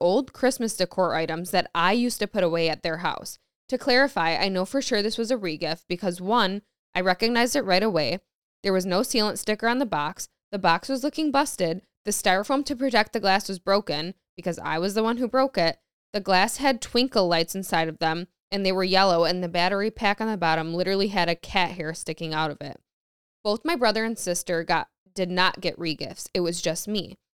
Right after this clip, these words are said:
I could feel that she was expecting a strong reaction of anger from me, but I kept my cool and said, "Thank you."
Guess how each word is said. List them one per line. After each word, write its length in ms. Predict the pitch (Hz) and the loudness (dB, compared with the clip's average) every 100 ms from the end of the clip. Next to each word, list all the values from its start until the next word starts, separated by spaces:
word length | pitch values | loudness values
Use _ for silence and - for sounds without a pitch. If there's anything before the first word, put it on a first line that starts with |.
| _ _ | _ _
I 80 | - | -4
could 160 | 214 208 | -2 -2
feel 180 | - 214 | 0 2
that 140 | 262 | 2
she 120 | 269 294 | 2 0
was 120 | 262 | 0
expecting 460 | 208 - 170 185 | -2 -2 -4 -4
a 60 | 180 | -6
strong 360 | - 185 165 208 | -4 -2 0 0
reaction 420 | 214 175 - 190 | 0 0 -2 -6
of 100 | 175 | -2
anger 280 | 180 180 175 | -2 -2 -4
from 220 | 165 160 | -4 -4
me, 120 | 165 | -4
but 120 | 170 | -2
I 60 | 180 | -4
kept 260 | - 185 | -4 -6
my 120 | - 226 | -4 -6
cool 240 | - 156 | -4 -4
and 120 | 165 | -4
said, 220 | 170 170 | -6 -6
"Thank 260 | - 214 214 | -2 -2 -4
you." 220 | - - | -10 -10